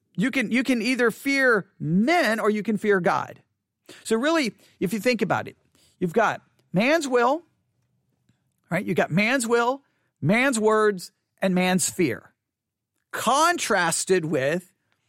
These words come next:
God's will, God's word, and trusting in God versus, or, or no, let's do it this way. Oh, this would make, I think this will even be better. Are you ready? This, so we have this contrast here. You may wanna write this down, right? I didn't even think about this, but now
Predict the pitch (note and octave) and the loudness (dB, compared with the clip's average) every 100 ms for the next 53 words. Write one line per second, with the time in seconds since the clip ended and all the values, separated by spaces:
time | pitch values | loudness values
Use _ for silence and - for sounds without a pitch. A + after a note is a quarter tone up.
0 | _ _ _ C3 B3+ D4+ D#4+ G3+ G#3 G3 | _ _ _ -2 2 4 2 2 2 4
1 | G3+ F#3+ - _ - B2 C#4+ C#4+ A#3+ G3 | 2 0 -8 _ -12 0 2 2 0 2
2 | G#3 G#3 G3+ G3 - _ _ - A#3 A#3 | 2 4 4 2 -2 _ _ -6 -2 -2
3 | A3+ F#3 _ _ _ _ D3 - _ - | -4 -8 _ _ _ _ -12 -12 _ -6
4 | - C#4+ - C#4+ B3 A3+ G#3+ G#3 G3+ G3+ | 0 2 0 0 0 0 2 2 4 2
5 | F#3 - _ C3+ G#3 G#3+ - G3 - - | 0 -4 _ -4 0 0 0 -2 -4 0
6 | A#3+ - G#3 G3+ F3+ F#3 D3+ D#3 G#3 - | 0 2 -2 -2 -4 -2 -2 -4 -6 -2
7 | F#3 C3 A3 A3 A2+ - C3+ D3+ - E3+ | -2 0 0 0 -6 -6 -4 -2 -2 -4
8 | - - C3 E3 B2+ D#3 - C3+ A2+ C#3 | -4 -4 -4 -4 -4 -6 -6 -6 -4 -6
9 | A#2 D#3+ A2+ - D3+ A#2+ C3 C3 F#3 - | -4 -4 -4 -12 -14 -12 -8 -8 -8 -12
10 | _ F3+ E3+ G3 E3+ F3+ - - F#3 E3 | _ -2 0 0 0 -4 -6 -4 -2 -2
11 | - - - - - _ _ _ _ - | -2 -12 -12 -18 -18 _ _ _ _ -6
12 | F#3 F#3+ F3+ F3+ E3+ D#3+ - D#3+ A#2+ - | 0 0 2 2 0 -4 -4 -4 -4 -4
13 | B2+ C#3 C#3 E3 E3+ B2+ E3+ C#3+ A#2 A#2+ | -4 -2 0 0 0 -2 -4 -4 -6 -6
14 | A2+ - - D3 | -10 -10 -6 -4